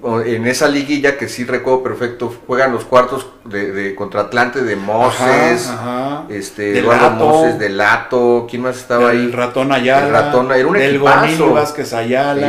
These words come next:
Speaker 1: Sí, era uno, un equipazo.
Speaker 2: de Mario Hernández, del Calaca González.
Speaker 1: Y ustedes les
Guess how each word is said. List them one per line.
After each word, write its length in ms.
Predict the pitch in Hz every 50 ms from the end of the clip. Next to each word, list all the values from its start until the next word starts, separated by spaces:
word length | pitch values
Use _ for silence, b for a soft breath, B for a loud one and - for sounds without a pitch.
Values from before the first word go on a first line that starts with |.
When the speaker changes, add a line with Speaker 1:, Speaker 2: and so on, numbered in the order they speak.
| 143 139
Speaker 1:
Sí, 40 | 151
era 80 | 151 185
uno, 360 | 220 233 233 220 165 139 - 151
un 80 | 170
equipazo. 560 | 208 208 - 123 - - 151 175 175 - 160
Speaker 2:
de 120 | 117 127 127
Mario 340 | 127 135 139 147 147 131 120
Hernández, 500 | 120 117 123 131 135 139 143 139 131 123
del 140 | 120 113
Calaca 360 | 117 117 117 127 123 - 131 123
González. 680 | 113 110 107 - 117 117 123 123 123 123 127 127 120
Speaker 1:
Y 60 | 123
ustedes 320 | 123 117 - - 151 165
les 100 | 202 208